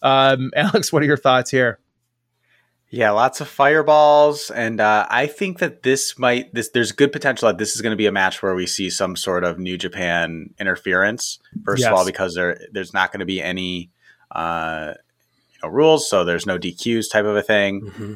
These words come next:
Speaker 2: And, you know, obviously New Japan is all about the factions, so I think that this will be a good way to get a bunch of people on that card by creating some sort of a, um, a feud right here. So that's where I'm predicting one of the first kinda run-ins after we saw,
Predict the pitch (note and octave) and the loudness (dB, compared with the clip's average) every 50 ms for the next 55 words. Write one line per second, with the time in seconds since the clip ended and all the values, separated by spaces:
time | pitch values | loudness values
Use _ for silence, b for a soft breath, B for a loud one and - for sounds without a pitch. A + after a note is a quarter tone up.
0 | - - E2+ E2+ E2+ E2+ E2+ E2 D#2+ E2 - F2+ E2+ E2+ E2 E2+ F2+ F2 F#2 - | -8 -6 -4 -4 -4 -4 -6 -10 -12 -14 -12 -8 -4 -2 0 0 0 -2 -4 -6
1 | - F#2 F2+ F2+ F#2 F2 F2+ - - F2+ E2+ E2+ E2+ E2 - F2 F2 F2 F2+ F2 | -6 -6 -6 -6 -8 -8 -8 -8 -6 -4 -4 -4 -4 -2 0 2 2 2 2 2
2 | F2 E2+ E2+ E2+ - _ - E2+ D#2+ - - F#2 E2 D#2 - - - D2 C#2 C2+ | 0 0 0 -2 -4 _ -12 -12 -10 -6 -2 -2 -2 -2 -4 -8 -12 -12 -12 -12
3 | - - - F2+ D#2 D#2 - F2 E2+ D#2+ E2 - - E2 - F2 E2+ F2+ E2+ E2 | -10 -6 -2 -2 -2 -2 -4 -6 -8 -10 -10 -10 -10 -10 -10 -10 -8 -8 -8 -6
4 | - F2 E2+ E2+ E2+ E2 E2 - - - E2+ D#2 D2+ - - G#2+ F#2+ F#2+ - F2+ | -6 -6 -6 -4 -4 -4 -6 -6 -6 -6 -6 -6 -6 -6 -4 -4 -2 -2 -2 -2
5 | F2+ - - - F#2+ F#2 - F#2 E2 - D#2+ E2 E2 E2+ E2+ E2 D#2+ - - - | -4 -4 -6 -10 -10 -8 -4 -4 -2 0 0 0 0 0 -2 -2 -4 -4 -4 -4
6 | - E2+ D#2+ E2 F2+ G2 A2 A2+ - b b b b b b b - F2+ F2+ F2 | -2 0 2 2 2 2 0 -2 -4 b b b b b b b -2 -2 -2 -2
7 | - - F2 E2 E2 D#2+ D#2+ E2 E2+ - - F2 E2 E2+ - - F2+ E2 D#2+ E2 | -2 -4 -2 -2 -2 -2 -6 -8 -8 -6 -4 -4 -6 -6 -8 -8 -6 -6 -6 -6
8 | D#2 D2+ D2+ D#2 D#2 D2+ D#2 D#2 - _ b b b b b b b b - D#2+ | -6 -4 -4 -4 -4 -4 -6 -8 -12 _ b b b b b b b b -8 -8
9 | E2 D#2+ D#2+ D#2+ D#2+ D#2+ _ _ _ _ _ _ _ _ _ _ - - - - | -8 -8 -10 -12 -16 -20 _ _ _ _ _ _ _ _ _ _ -10 -8 -8 -6
10 | - A2 F#2 E2 - E2+ D#2+ - - - D#2 D2 D2 - - - - G2+ F2+ F2 | -2 -2 -2 0 0 -2 -2 -2 -4 -6 -6 -6 -6 -8 -8 -6 -4 -2 -4 -2
11 | F2 G2 G2 F#2+ - - - _ _ _ _ - - G#2 F#2 F#2 G2 G2 - A#2+ | 0 0 0 0 -2 -6 -16 _ _ _ _ -8 -4 -2 0 0 -2 -2 -4 -2
12 | G2+ A2 - - A2+ G#2 G#2 G2+ G#2 - - - G#2+ G#2+ G2+ G2 F#2 F#2+ - - | -2 -2 -2 -2 -4 -6 -6 -6 -10 -10 -12 -8 -4 -4 -2 -2 -2 -4 -4 -2
13 | G2+ G2 F#2 - - - G2 F#2 F2+ F2+ F#2 F2+ F#2 F#2 F#2+ F#2+ F2+ F#2+ E2+ - | -2 -2 -2 -2 -6 -8 -6 -4 -2 0 0 0 0 0 -2 -2 -2 -2 -2 -2
14 | F2+ E2+ F2 E2+ - - F#2+ F2 F2 E2+ E2+ E2 | -4 -6 -6 -6 -2 0 2 4 4 4 4 2